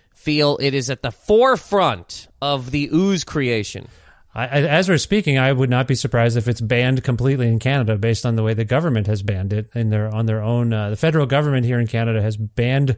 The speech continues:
Speaker 1: Mm-hmm.
Speaker 2: their, uh, w-, uh, employees from having
Speaker 1: Mm-hmm.
Speaker 2: it on their phones because this, uh, notion that it is some sort of Chinese spy uh, apparatus has not, uh, gone away. You know how the news cycle works where they, they say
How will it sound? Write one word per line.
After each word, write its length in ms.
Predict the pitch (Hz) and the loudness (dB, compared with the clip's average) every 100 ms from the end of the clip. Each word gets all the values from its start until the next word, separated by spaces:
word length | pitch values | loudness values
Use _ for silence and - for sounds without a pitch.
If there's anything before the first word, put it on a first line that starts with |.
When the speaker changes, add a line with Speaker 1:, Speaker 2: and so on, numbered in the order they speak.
| 117 | -6
Speaker 1:
Mm-hmm. 260 | 110 120 135 - | -10 -12 -12 -4
Speaker 2:
their, 440 | 113 117 113 117 113 | 0 2 2 0 0
uh, 100 | 110 | -2
w-, 240 | 107 131 - | -2 -4 -4
uh, 60 | 120 | -4
employees 960 | 113 110 175 170 196 180 110 113 - - - - - | -2 0 2 4 4 2 2 -2 -6 -12 -20 -20 -10
from 180 | - 104 | -4 0
having 320 | 123 131 135 | 0 0 2
Speaker 1:
Mm-hmm. 100 | 123 | 2
Speaker 2:
it 20 | |
on 100 | 120 | 0
their 120 | 117 113 | 0 0
phones 440 | 147 139 117 113 | 0 0 0 -4
because 440 | 120 117 110 - | -6 -4 -4 -4
this, 340 | - 107 - - | -6 -6 -4 -4
uh, 300 | 104 101 101 | -4 -4 -4
notion 400 | 113 151 - 127 | 0 0 0 0
that 140 | 117 110 | -2 -2
it 100 | 110 | -4
is 120 | 107 | -4
some 160 | 131 127 | -4 -4
sort 200 | 123 110 | -4 -4
of 100 | 95 | -4
Chinese 640 | 123 123 123 110 - - - | -4 -2 0 0 -2 -8 -10
spy 760 | - - 147 185 131 113 110 - _ _ _ _ - | -10 -2 0 2 2 0 -2 -6 _ _ _ _ -10
uh, 240 | 113 104 107 | -4 -2 -2
apparatus 680 | 120 123 117 113 107 113 110 | -2 0 0 0 0 -2 -2
has 180 | 117 117 | -2 -2
not, 420 | 123 147 156 _ | 0 0 -2 _
uh, 540 | 151 147 143 143 139 135 | 0 2 2 2 0 0
gone 240 | 131 139 | 0 0
away. 400 | 135 123 151 113 110 | 0 0 -2 -4 -4
You 100 | 151 | 0
know 120 | 233 | 2
how 140 | 247 | 4
the 120 | 170 | 4
news 200 | 147 170 - | 4 4 2
cycle 280 | 180 190 | 2 2
works 280 | 180 196 - | 4 2 2
where 100 | 151 | 0
they, 240 | 131 127 135 | 2 2 0
they 220 | 127 127 | 0 0
say 440 | - 135 139 139 | 0 2 2 0